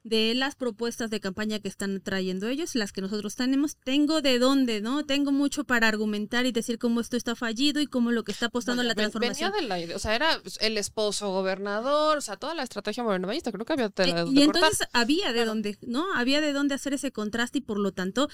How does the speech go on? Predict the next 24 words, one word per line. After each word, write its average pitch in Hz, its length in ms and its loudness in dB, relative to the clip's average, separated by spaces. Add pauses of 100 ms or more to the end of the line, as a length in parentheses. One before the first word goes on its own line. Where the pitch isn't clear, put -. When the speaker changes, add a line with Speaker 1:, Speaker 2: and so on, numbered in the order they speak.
(200)
Speaker 1:
sí, 226 540 -2
eh, 202 380 0 (220)
poder 220 480 0
entrar 214 440 -2
una 202 160 -2
dinámica. 196 480 -6 (100)
Y 240 140 -4
me 247 160 2
dice, 269 280 0
"No, 339 220 0
no, 339 160 -4
no, 320 180 -4
no, 311 180 -2
no, 294 360 -2
alguien 330 320 -4
explíquele 262 640 -2
cómo 233 220 -2
se 240 100 -6
hace 226 160 -6
política. 190 580 -6 (360)
Estamos 294 680 2
diciendo 254 520 -4
que 190 120 -8
salgas 220 480 -6